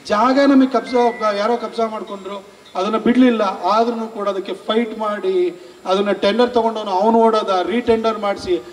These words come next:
ಆ ರೀಟೆಂಡರ್ ತೊಗೊಂಡವ್ರು ಅವರು ಅದಕ್ಕೆ ಅರ್ಧ ಕೈ ಬಿಟ್ರು, ಮತ್ತೊಂದು ಬೇರೆ ಇನ್ನೊಂದು ರೀಟೆಂಡರ್ ಮಾಡಿ ಅದನ್ನು ಕೂಡ complete ಮಾಡಿ ಅದು ready for inauguration. ಆಗ Container Corporation of ಇಂಡಿಯಾದ ಸಿ ಇ ಒ ಅದು ಏನು ನಮ್ಮ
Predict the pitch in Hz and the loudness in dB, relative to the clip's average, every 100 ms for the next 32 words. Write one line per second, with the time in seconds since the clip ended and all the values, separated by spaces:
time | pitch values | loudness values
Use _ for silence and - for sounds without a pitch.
0 | - 175 175 240 254 247 247 240 233 233 | -6 0 2 2 4 4 4 2 2 2
1 | 226 170 233 269 254 240 220 208 220 214 | 0 2 4 6 4 2 -2 -2 -2 -4
2 | 196 190 180 170 - - - 185 240 285 | -4 -2 0 -2 -6 -20 -6 -2 0 2
3 | 277 269 233 240 233 233 262 247 240 233 | 4 4 4 4 2 0 0 2 2 0
4 | 220 220 202 196 190 180 - - - - | 0 0 0 -2 0 -2 -8 -20 -10 -4
5 | 196 269 285 269 269 233 233 240 240 226 | 2 4 4 4 2 2 0 0 0 2
6 | 233 220 220 190 240 220 196 202 208 196 | 4 4 4 4 2 0 0 -2 -2 0
7 | 165 196 220 - - - - 180 190 185 | 0 0 -4 -12 -20 -20 -8 -2 0 2
8 | 185 240 233 233 202 202 220 208 196 190 | 2 2 2 2 0 0 -4 -4 -6 -6
9 | 190 208 202 202 180 - - - - - | -4 -2 0 0 0 -2 -14 -20 -20 -8
10 | 214 240 214 202 202 202 202 190 | 0 2 2 0 0 -2 -4 -2